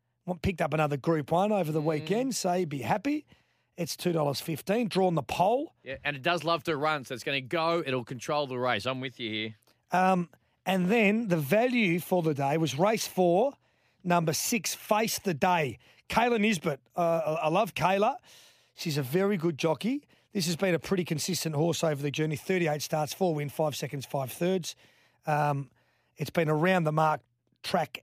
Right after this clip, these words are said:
Speaker 1: and trip of late, and, um, it's come up five dollars, which I think's a, a pretty reasonable each way play. So race four, number six, Face the Day.
Speaker 2: I like where your head's at. Let's, uh, I'll start at Scone.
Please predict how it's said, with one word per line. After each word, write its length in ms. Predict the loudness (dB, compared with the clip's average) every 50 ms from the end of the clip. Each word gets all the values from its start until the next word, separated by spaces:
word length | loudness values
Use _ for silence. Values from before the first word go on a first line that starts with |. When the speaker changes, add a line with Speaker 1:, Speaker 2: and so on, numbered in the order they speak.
| _
Speaker 1:
and 300 | -2 -2 0 0 -2 -4
trip 340 | -4 0 0 0 0 0 -6 -16 -20 _ _ _ _ _ _ 0
of 200 | 0 0 2 2
late, 400 | 4 4 4 2 -2 -8 -14 -16 _ _ _ _ _ _ _ _ -4
and, 400 | -2 0 2 2 2 0 0 -2 -4 -4
um, 300 | 0 0 2 2 0 0 -2
it's 200 | -6 -6 -6 -10
come 240 | -8 -2 2 2 2
up 180 | 2 2 _
five 300 | -2 2 2 2 2 2
dollars, 320 | 0 0 0 0 0 -2 -4
which 160 | -8 -4 0
I 80 | 0 0
think's 200 | 0 -2 -4 -2
a, 160 | -4 -4 -4 -2
a 100 | -6 -6
pretty 260 | -6 -4 -4 -2 -2 -2
reasonable 500 | -2 -2 -2 -2 -4 -4 -4 -4 -2 -4
each 200 | -4 -6 -6 -6
way 140 | -6 -8 -8 -10
play. 260 | -8 -8 -6 -6 -6
So 280 | -6 -4 -2 -2 -2 -4 -8 -14 -20 _ _ _ _ _ 0
race 240 | 0 2 2 -2
four, 340 | -2 0 2 2 2 2 0 _ _
number 420 | 0 2 2 2 2 2 0 0 -2
six, 320 | -6 -8 -6 -6 -4 -6 -8
Face 520 | -6 -4 -2 -2 -2 -2 -2 -4 -6 -8 _ _ _ _ _ _ _ _
the 100 | -4 -4
Day. 340 | -2 -2 -4 -4 -4 -6 -4
Speaker 2:
I 60 | -2 0
like 220 | 0 0 0 0
where 100 | 0 0
your 100 | 2 2
head's 200 | 0 0 0 -2
at. 160 | -2 0 0
Let's, 220 | -2 -4 -6 -4 -2
uh, 300 | 0 0 0 0 0 -2
I'll 140 | -2 -4 -4
start 260 | -4 -4 -2 -2 -2
at 80 | -2 -4
Scone. 840 | -8 -14 -8 -4 -2 -2 0 0 -2 -2 -4 -4 -6 -8 -10 -12